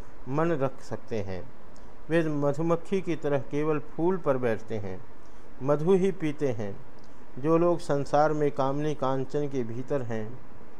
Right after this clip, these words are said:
उनका मन ईश्वर में लगता नहीं,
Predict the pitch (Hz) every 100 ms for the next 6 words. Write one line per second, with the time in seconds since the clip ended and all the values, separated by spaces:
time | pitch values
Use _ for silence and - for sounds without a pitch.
0 | - - - - - - - - - -
1 | 156 170 170 165 156 147 156 151 - -
2 | 139 - 175 165 143 120 113 113 156 151
3 | 117 107 101